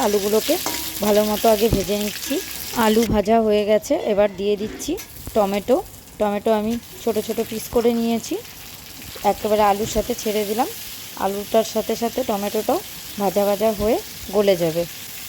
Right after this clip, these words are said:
এবার দিয়ে দিলাম লবণ ও হলুদ। লবণ হলুদ দিয়ে বেশ কিছুক্ষণ নাড়াচাড়া করে ভালো মতো আলু আর টমেটোটাকে ভাজা ভাজা করে নিয়ে তারপর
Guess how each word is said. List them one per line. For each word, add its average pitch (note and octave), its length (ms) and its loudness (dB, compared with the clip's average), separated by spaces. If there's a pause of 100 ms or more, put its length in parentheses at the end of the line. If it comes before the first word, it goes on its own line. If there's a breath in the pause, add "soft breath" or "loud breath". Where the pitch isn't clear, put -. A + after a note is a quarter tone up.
(240)
এবার A3+ 360 4
দিয়ে A3 200 4
দিলাম A3 240 -2 (160)
লবণ G#3 340 4 (320)
ও G#3+ 80 -2 (120)
হলুদ। E3+ 320 -2 (1300)
লবণ G#3+ 360 4
হলুদ A3+ 280 -2
দিয়ে G#3+ 180 0 (120)
বেশ G#3+ 220 2
কিছুক্ষণ A3 420 -6
নাড়াচাড়া G#3+ 440 0 (100)
করে A3 240 0 (300)
ভালো G3 240 0
মতো G#3 280 -2 (280)
আলু G3 200 2
আর G#3 120 4
টমেটোটাকে G#3 560 0
ভাজা G3+ 260 2
ভাজা G#3 220 4
করে G#3 260 0
নিয়ে A3 200 -4
তারপর G3+ 340 0